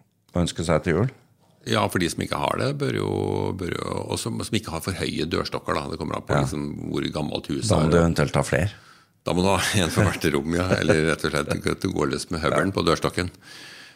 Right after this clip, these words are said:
Speaker 2: Eh, de gjør en ganske god jobb, altså, for
Speaker 1: Mm.
Speaker 2: veldig mange.
Speaker 1: Mm.
Speaker 2: De gjør det. De holder liksom, de tar den der grunnrengjøringen hver dag.
Speaker 1: Ja.
Speaker 2: Og det er jo spesielt hvis du har barn, øh,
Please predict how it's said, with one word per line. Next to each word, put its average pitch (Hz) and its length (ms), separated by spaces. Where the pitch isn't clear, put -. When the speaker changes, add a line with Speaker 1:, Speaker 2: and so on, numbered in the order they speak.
Speaker 2:
Eh, 101 1200
de 95 80
gjør 90 300
en 170 180
ganske 135 320
god 127 200
jobb, 185 200
altså, - 220
for 113 80
Speaker 1:
Mm. 98 100
Speaker 2:
veldig 110 140
mange. 120 280
Speaker 1:
Mm. 87 240
Speaker 2:
De 104 80
gjør 120 140
det. 123 200
De 120 100
holder 104 380
liksom, 110 200
de 98 160
tar 92 200
den 104 240
der 92 100
grunnrengjøringen 76 1040
hver 85 180
dag. 87 320
Speaker 1:
Ja. 82 220
Speaker 2:
Og 87 120
det 92 100
er 87 220
jo 85 80
spesielt 82 400
hvis 87 100
du - 80
har 78 320
barn, 98 480
øh, 90 560